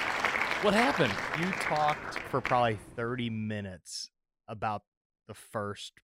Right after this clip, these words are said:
Speaker 2: quarter of the movie.
Speaker 1: No.
Speaker 2: And then you sped it up.
Speaker 1: You're crazy.
Speaker 2: I promise.
Speaker 1: Well, the first leg of the movie needs the exposition. That's, this is an origin story.
Speaker 2: And then you kept saying, like,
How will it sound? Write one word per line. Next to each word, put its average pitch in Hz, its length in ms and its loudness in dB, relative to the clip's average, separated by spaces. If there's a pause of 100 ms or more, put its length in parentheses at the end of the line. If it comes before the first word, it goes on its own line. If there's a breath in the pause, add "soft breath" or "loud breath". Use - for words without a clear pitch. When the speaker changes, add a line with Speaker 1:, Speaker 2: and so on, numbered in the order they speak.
(1600)
Speaker 2:
quarter 131 420 -2
of 131 120 -6
the 135 60 -4
movie. 139 440 -6
Speaker 1:
No. 107 800 2 (120)
Speaker 2:
And 113 120 -4
then 113 120 -2
you 104 80 -4
sped 101 280 -4
it 82 100 -10
up. - 120 -20 (220)
Speaker 1:
You're 240 180 -2
crazy. 90 580 -10 (460)
Speaker 2:
I 127 100 -2
promise. - 520 -4
Speaker 1:
Well, 226 200 2
the 208 80 0
first 254 360 -2 (340)
leg 170 240 2
of 170 40 0
the 151 60 0
movie 147 500 -2 (160)
needs 156 380 -8
the 151 140 -2
exposition. 156 720 -6
That's, - 240 -8
this 190 220 -6
is 233 60 -8
an 247 60 -4
origin 294 320 -2
story. 131 340 -2
Speaker 2:
And 123 140 -2
then 160 140 4
you 151 80 2
kept 139 260 0
saying, 139 340 0
like, 113 280 -2